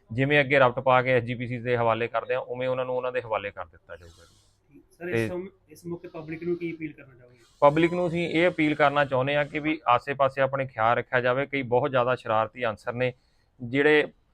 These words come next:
Speaker 1: ਲੋਕਾਂ ਦੇ ਦਿਲਾਂ ਦੇ ਵਿੱਚ ਗਲਤ ਭੜਕਾਉਣਾ ਚਾਹੁੰਦੇ ਨੇ, ਕਿਉਂਕਿ ਪਿੰਡ ਵਾਲਿਆਂ ਨੇ ਦੱਸਿਆ ਕਿ ਸਾਡੇ ਪਿੰਡ ਦੇ ਵਿੱਚ ਕੋਈ ਵੀ ਸ਼ਰਾਰਤੀ ਅਨਸਰ ਨਹੀਂ ਹੈਗਾ,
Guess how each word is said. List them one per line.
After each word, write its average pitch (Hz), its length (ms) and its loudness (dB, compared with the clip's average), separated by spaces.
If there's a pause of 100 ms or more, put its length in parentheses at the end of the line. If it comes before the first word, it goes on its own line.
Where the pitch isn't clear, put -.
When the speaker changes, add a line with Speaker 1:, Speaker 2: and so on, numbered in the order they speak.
(220)
Speaker 1:
ਲੋਕਾਂ 139 420 2
ਦੇ 165 120 6
ਦਿਲਾਂ 139 260 4
ਦੇ 143 100 2
ਵਿੱਚ 139 200 -2 (300)
ਗਲਤ 147 220 6
ਭੜਕਾਉਣਾ 135 420 2
ਚਾਹੁੰਦੇ 120 280 0
ਨੇ, 131 280 -2
ਕਿਉਂਕਿ 139 220 -2
ਪਿੰਡ 131 240 2
ਵਾਲਿਆਂ 139 220 6
ਨੇ 143 100 -2
ਦੱਸਿਆ 131 280 0
ਕਿ 160 100 -2
ਸਾਡੇ 131 340 2
ਪਿੰਡ 143 260 0
ਦੇ 147 160 0
ਵਿੱਚ 143 220 -4
ਕੋਈ 147 280 -2
ਵੀ 156 200 0
ਸ਼ਰਾਰਤੀ 127 540 2
ਅਨਸਰ 131 260 -2
ਨਹੀਂ 139 180 -4
ਹੈਗਾ, 131 320 2